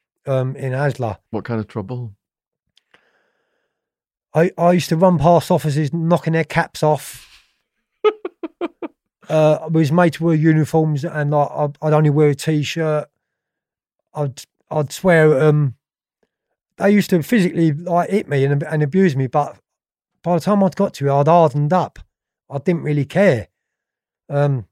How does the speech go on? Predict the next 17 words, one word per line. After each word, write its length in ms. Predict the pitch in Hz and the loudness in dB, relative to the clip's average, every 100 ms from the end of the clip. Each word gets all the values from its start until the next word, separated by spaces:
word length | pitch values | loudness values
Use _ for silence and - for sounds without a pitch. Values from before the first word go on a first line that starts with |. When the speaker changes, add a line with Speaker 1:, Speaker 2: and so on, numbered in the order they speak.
| _ _ _ _ _ _ _ _ | _ _ _ _ _ _ _ _
Speaker 1:
but 160 | - 156 | -6 -2
the 100 | 156 | 0
physical, 360 | - 190 170 110 | 2 0 0 -2
the 180 | 160 | -6
physical 400 | 147 220 180 160 | 0 0 0 -2
violence 480 | 135 196 175 135 - | 2 4 4 2 -2
was 200 | 160 180 | 0 0
just 280 | - 175 - | 0 -2 -2
as 100 | 135 | -4
bad 360 | - 156 131 131 | 0 2 2 0
as 280 | 143 120 | -4 -4
in 140 | 151 135 | -6 -4
Send, 420 | - 143 117 104 _ _ _ | -2 -2 -2 -8 _ _ _
as 180 | 147 131 | -4 0
in 100 | 143 | 0
Haslar. 460 | 123 143 120 117 92 _ _ _ _ - | 0 -2 -2 -6 -8 _ _ _ _ -8
Um, 400 | 135 135 123 | -4 -2 -4